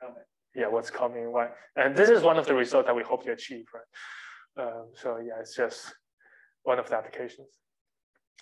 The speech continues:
Speaker 2: Uh, so, you know, with, uh, martingale convergence, you use loop subcrossing also as well for, uh, to prove this one.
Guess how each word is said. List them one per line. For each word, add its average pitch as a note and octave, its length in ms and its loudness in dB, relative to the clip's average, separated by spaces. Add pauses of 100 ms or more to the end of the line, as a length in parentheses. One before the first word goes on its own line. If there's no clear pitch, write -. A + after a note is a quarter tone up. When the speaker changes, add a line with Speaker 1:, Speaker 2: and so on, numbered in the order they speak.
(320)
Speaker 2:
Uh, C3+ 320 6
so, C3+ 480 4
you F#3+ 80 -2
know, C#3 140 4
with, C#3 260 0
uh, C3 160 4
martingale C#3 300 0
convergence, C3+ 520 -6
you D3+ 120 -6
use C3 360 -4 (140)
loop C3+ 160 0
subcrossing C#3 560 0
also C3+ 260 2
as C3+ 140 -2
well C#3+ 220 0 (260)
for, C3+ 220 4
uh, C3+ 200 -4
to - 140 -18
prove C#3 240 -6
this C#3 220 0
one. D3+ 180 -6